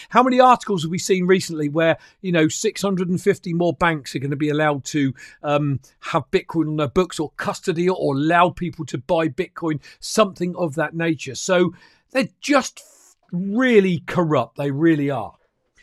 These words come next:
Here's what Willy Woo was saying earlier. B-, Bitcoin analyst says supply shock underway as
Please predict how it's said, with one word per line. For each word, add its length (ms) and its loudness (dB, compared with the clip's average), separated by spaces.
Here's 240 0
what 160 8
Willy 260 4
Woo 240 4
was 200 0
saying 380 0
earlier. 640 2
B-, 280 -2
Bitcoin 760 -2
analyst 500 -2
says 280 0
supply 720 4
shock 540 0
underway 1040 2
as 240 0